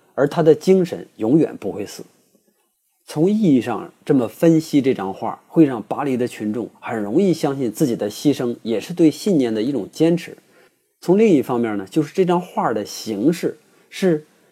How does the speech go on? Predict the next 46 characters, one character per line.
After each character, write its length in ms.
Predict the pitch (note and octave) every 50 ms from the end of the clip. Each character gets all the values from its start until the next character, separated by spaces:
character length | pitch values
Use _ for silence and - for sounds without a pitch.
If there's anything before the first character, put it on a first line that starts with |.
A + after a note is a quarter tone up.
| _ _ _ -
对 160 | G#3 G3 E3+
于 100 | D#3+ F3
信 220 | F3 - - G#3+
仰 160 | F3+ A#2+ A2
基 160 | - - G3 F3+
督 100 | G3+ F#3+
教 140 | G3+ F#3
的 100 | D3 B2+
民 240 | A2 G#2+ A2 B2+ D#3
众 180 | D#3+ E3+ C#3 G#2
非 280 | - - A3 A#3 A#3+
常 260 | G#3 - D3 B2 B2+ C3
熟 240 | - - G#2+ A2+
悉 120 | A#2+ C#3+ C#3
的 80 | A2
一 80 | G#2+ G#2+
种 160 | G2+ F#2+ - -
形 240 | - - - F#2
式， 180 | - - - - _ _ _ _
因 120 | - G3+
为 60 | G3+ F3+
它 120 | F3 G3
采 240 | F#3+ - - - F2+
用 180 | G#2+ B2+ D3
的 180 | C#3+ C3+ A#2+ A2+
是 260 | - - - C#3+ A#2+
跟 220 | A2+ - E3+ F3 F3+
《最 140 | F3 - G#3
后 160 | F#3 F#3 G3+
的 100 | F#3 D#3+ B2
晚 200 | A2 - - -
餐》 220 | - - C#3+ C#3+ C3+
一 140 | A#2 A2+
样 180 | C#3+ G#3 A3 E3
的 80 | A2+ G#2
构 160 | - G#2+ G#2
图。 300 | - - - F#2 - - _ _ _ _ _ _ _ _ -
苏 180 | - - C#3+
格 100 | C3 C#3+
拉 160 | C3+ B2 B2+
底 100 | A#2+ - - - - - - _
在 160 | _ - B2+ G#2+
中 200 | - C3 C3 B2+
间， 200 | D3+ D#3 D3+ - _ _ _ _ _ _
左 240 | - - A2 G#2 G#2
边 260 | F2 D3+ D3+ D#3 D#3